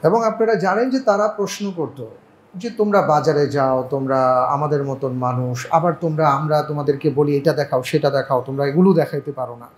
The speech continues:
কেমন নবী, কেমন রাসূল?" তো তারা বলতেন যে, "আল্লাহ তাআলা আমাদেরকে যেটা তৌফিক দেন নাই, সেটা আমরা কিছুই দেখাতে পারবো না, ওই ক্ষমতা আমাদের নাই, ওই ক্ষমতা আমাদের নাই। আমি নবী হয়েছি, আমি নস-, রসুল হয়েছি বলে যে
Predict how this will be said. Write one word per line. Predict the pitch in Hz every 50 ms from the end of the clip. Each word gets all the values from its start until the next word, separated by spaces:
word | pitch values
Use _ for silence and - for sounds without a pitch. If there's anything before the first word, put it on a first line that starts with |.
| - - _ _ _ _ _ _ _
কেমন | - 233 240 262 269 247
নবী, | 220 196 185 180 165 165
কেমন | 151 - 175 175 185 185 165 131
রাসূল?" | 113 107 - - - - - - _ _ _ _ _ _ _ -
তো | 156
তারা | - 156 143 143 135
বলতেন | 139 143 131 120 131 135 120 117
যে, | 113 127 - - -
"আল্লাহ | 151 175 185 196 180 165
তাআলা | 156 - 160 143 147 139
আমাদেরকে | - - 151 151 165 185 185 214 208 - - 180 147
যেটা | 151 151 143 156 143
তৌফিক | - - 147 156 165 160 - 311 302 262 220
দেন | 240 196 170
নাই, | 160 151 170 208 240 262 - - _ _ _ _ _ _ _
সেটা | - 165 143 143
আমরা | 127 120 120 120
কিছুই | - 165 151 - 170 143
দেখাতে | 120 117 107 113 107 - - -
পারবো | - - - - -
না, | - - -
ওই | 226 208
ক্ষমতা | - - 202 170 156 147 - 123
আমাদের | 110 - - 107 104 - -
নাই, | - - - - - - - - - - - - - - - - - - - - - - - -
ওই | 160 190 233 214
ক্ষমতা | 196 - - 196 196 190 - - 240 269 302 302 - - - - _ _ _ _ -
আমাদের | 131 131 139 127 135 127
নাই। | 123 120 113 110 - -
আমি | - 165 180 190
নবী | 180 170 185 185 208 202
হয়েছি, | 151 170 175 170 165 - - 156 139 - -
আমি | - 151 175 175
নস-, | 151 147 156 143 147 - 160
রসুল | 156 151 - 220 208
হয়েছি | 185 196 190 180 - 202
বলে | 185 180 190 185 175
যে | 175 175 170